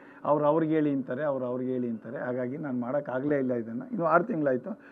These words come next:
ಈಗ ನೀವು ಇದನ್ನು ಮಾಡಿಸ್ತೀರಾ ಅಂತ. "ಸರ್, ಈಗಲೇ ಸಂಜೆ ಒಳಗೆ ರೆಡಿ ಆಗುತ್ತೆ ಸರ್" ಅಂತ ಮಾಡಿಸ್ಕೊಡ್ತೀವಿ, ನೀವು ದಯವಿಟ್ಟು ನಮ್ಗೆ ಓಟ್ ಹಾಕಿ ಅಂತ ಹೇಳಿ ಹೋಗ್ಬೋದು ಅವ್ರು.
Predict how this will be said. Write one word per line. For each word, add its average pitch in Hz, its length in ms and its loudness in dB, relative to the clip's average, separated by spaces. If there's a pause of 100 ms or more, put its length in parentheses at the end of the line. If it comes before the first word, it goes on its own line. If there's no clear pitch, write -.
(180)
ಈಗ 220 160 4
ನೀವು 214 280 4
ಇದನ್ನು 190 240 2
ಮಾಡಿಸ್ತೀರಾ 165 440 4
ಅಂತ. 90 140 -10 (1300)
"ಸರ್, 165 280 10 (280)
ಈಗಲೇ 196 420 4
ಸಂಜೆ 202 400 6
ಒಳಗೆ 214 260 10
ರೆಡಿ 190 180 8
ಆಗುತ್ತೆ 185 380 8
ಸರ್" 196 180 -6 (240)
ಅಂತ 165 200 -6 (100)
ಮಾಡಿಸ್ಕೊಡ್ತೀವಿ, 180 720 0
ನೀವು 175 180 0
ದಯವಿಟ್ಟು 165 300 4
ನಮ್ಗೆ 156 180 -4
ಓಟ್ 151 160 0
ಹಾಕಿ 156 220 -2
ಅಂತ 233 180 0
ಹೇಳಿ 180 240 10
ಹೋಗ್ಬೋದು 139 320 4
ಅವ್ರು. 101 140 -14